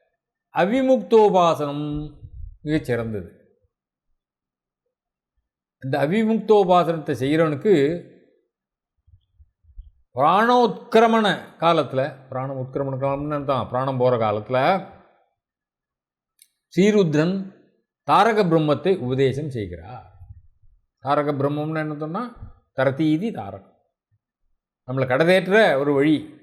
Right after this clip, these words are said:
எங்க போ மோட்சத்துக்கு அப்படின்னு தள்ளுறதுக்கு அவர் ஒரு ருத்ரம் உபதேசம் பண்றார்.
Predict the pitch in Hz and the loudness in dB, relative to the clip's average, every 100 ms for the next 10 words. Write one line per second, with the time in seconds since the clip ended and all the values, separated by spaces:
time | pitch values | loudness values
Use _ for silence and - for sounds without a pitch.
0 | - 131 156 175 120 - 180 160 107 - | -14 -6 2 2 2 2 2 4 0 -8
1 | - - 143 143 143 139 113 120 147 131 | -20 -8 -4 -2 -2 -2 -4 -4 -4 -2
2 | 127 131 131 147 165 120 139 - _ _ | -4 -4 -6 -2 0 0 -6 -14 _ _
3 | - 127 127 131 143 120 131 143 117 135 | -4 -2 -2 -4 -6 -6 -6 -6 -4 -4
4 | 139 117 104 101 | -4 -6 -10 -12